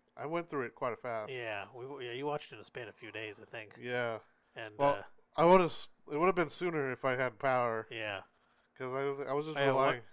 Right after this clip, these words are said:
Speaker 2: yeah, one day the laptops died.
Speaker 1: Uh, yeah. Well, I think I was watching on one laptop, and then I put it on your laptop,
Speaker 2: Yeah.
Speaker 1: and that died too.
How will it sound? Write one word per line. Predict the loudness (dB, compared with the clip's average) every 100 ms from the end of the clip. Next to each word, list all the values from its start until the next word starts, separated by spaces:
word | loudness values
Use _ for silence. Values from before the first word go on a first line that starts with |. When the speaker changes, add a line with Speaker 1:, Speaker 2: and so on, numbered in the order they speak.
| -6
Speaker 2:
yeah, | -2 -2
one | -2 -4
day | -4 -4
the |
laptops | -4 -6 -4 -8 -8 -6
died. | -4 -4 -8 -16 _ _ _ _ -16
Speaker 1:
Uh, | -16 _ -6
yeah. | -2 0 0 -2 -10 _ _ _
Well, | 4 6 6 4 -4 -20 _ -6
I |
think | 0
I | 4
was | 6
watching | 4 2 -4
on | -2
one | -2 -2 -2
laptop, | -6 -4 -4 -4 -6
and | -12
then | -8
I | -8
put | -8 -10
it | -8 -6
on | -6 -6 -12 -14
your | -4 0
laptop, | 2 2 0 -4 -4 -4
Speaker 2:
Yeah. | -6 -8
Speaker 1:
and | -10 -6
that | -6 -4
died | -6 -6 -8
too. | -10 -10 -8 -10